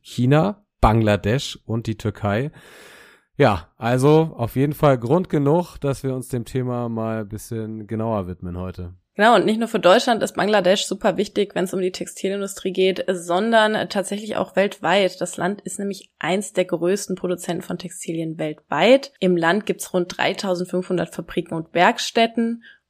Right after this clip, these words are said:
Speaker 2: wo dann circa vier Millionen Menschen arbeiten. Das heißt, diese Branche ist natürlich auch für das Land selber, für Bangladesch,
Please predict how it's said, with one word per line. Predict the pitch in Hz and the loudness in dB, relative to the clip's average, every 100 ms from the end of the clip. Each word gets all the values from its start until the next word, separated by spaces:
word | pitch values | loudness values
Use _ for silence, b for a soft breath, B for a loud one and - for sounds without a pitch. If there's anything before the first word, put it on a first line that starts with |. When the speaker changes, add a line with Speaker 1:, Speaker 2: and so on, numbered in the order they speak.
| - | -4
Speaker 2:
wo | 180 | -2
dann | 175 165 170 196 | 2 4 4 2
circa | 190 170 175 180 | 0 -2 0 -2
vier | - 202 202 | 0 2 2
Millionen | 190 175 175 | 2 2 0
Menschen | 156 160 165 175 - | 0 -2 -2 -4 -2
arbeiten. | - 170 170 165 165 165 | 2 4 4 4 2 0
Das | 160 170 | -4 -2
heißt, | 165 175 - | 0 0 0
diese | 185 170 | -2 -2
Branche | 170 175 180 190 | -2 4 4 4
ist | 185 175 | 0 0
natürlich | 190 - 180 180 - | -4 -2 -4 -2 2
auch | 165 | 2
für | - 202 | 2 0
das | 185 - | 0 0
Land | 170 175 | 0 0
selber, | - 170 165 | 0 0 0
für | 165 180 | -2 -2
Bangladesch, | 165 165 151 165 185 | 0 -2 2 2 0